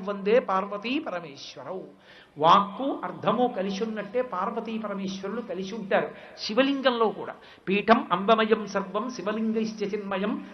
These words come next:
సాకారంచ నిరాకారం నిర్గుణంచ గుణాత్మకం తత్వం తర్పరం పరమం బ్రహ్మ ఇది వేదాంత డిండిమహ" అని శంకరాచార్యులు వారు వేదాంత డిండిమల్లో. శివలింగానికి పైన ఉన్న చిన్మయం శివస్వరూపం అయితే, పీఠం పార్వతీదేవి.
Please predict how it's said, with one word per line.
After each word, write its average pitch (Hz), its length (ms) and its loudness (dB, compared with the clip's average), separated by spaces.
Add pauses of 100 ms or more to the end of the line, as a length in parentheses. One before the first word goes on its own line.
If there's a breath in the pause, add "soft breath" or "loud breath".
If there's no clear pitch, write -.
(180 loud breath)
సాకారంచ 196 840 4
నిరాకారం 208 760 2
నిర్గుణంచ 190 540 0
గుణాత్మకం 202 600 0
తత్వం 220 440 -2
తర్పరం 196 720 -4
పరమం 202 340 0
బ్రహ్మ 190 480 0
ఇది 214 140 -10
వేదాంత 196 480 -2
డిండిమహ" 175 520 -6
అని 175 360 -4 (240 loud breath)
శంకరాచార్యులు 196 640 -2
వారు 165 160 0
వేదాంత 196 380 0
డిండిమల్లో. 165 520 -8 (340 loud breath)
శివలింగానికి 220 720 -4
పైన 202 300 -6
ఉన్న 226 240 -4
చిన్మయం 214 560 -8
శివస్వరూపం 214 720 -6
అయితే, 180 220 -6
పీఠం 226 480 -8
పార్వతీదేవి. 190 720 -6